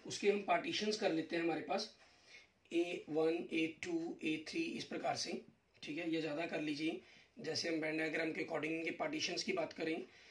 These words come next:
मान लीजिए ए वन हो गया हमारे पास, ये हमारा ए टू हो गया और ये ए थ्री हो गया हमारे पास, ठीक है। तो ये आपके क्या होंगे,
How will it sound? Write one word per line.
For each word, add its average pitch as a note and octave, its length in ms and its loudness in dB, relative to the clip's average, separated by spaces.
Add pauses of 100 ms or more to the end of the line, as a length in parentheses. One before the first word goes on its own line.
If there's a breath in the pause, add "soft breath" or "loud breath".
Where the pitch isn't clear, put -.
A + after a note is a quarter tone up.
(160 soft breath)
मान D3+ 200 0
लीजिए E3 420 2
ए D#3+ 120 4
वन E3+ 180 2
हो F3 80 2
गया F3 120 2
हमारे E3+ 220 2
पास, F3 300 2
ये D#3 160 2
हमारा D#3 260 0 (100)
ए D3+ 180 0
टू F#3+ 120 2
हो F3 140 2
गया F3+ 240 2 (500 soft breath)
और D#3 120 2
ये F3+ 260 2
ए D3+ 200 2
थ्री F3 140 -2
हो C#3 140 -6
गया B2+ 120 -10
हमारे C3+ 220 -10
पास, B2 240 -14 (260)
ठीक E3 140 2
है। G3+ 120 0 (1040 soft breath)
तो G#3 100 4
ये G#3+ 160 8
आपके A3+ 240 4
क्या A3 160 2
होंगे, F#3 240 2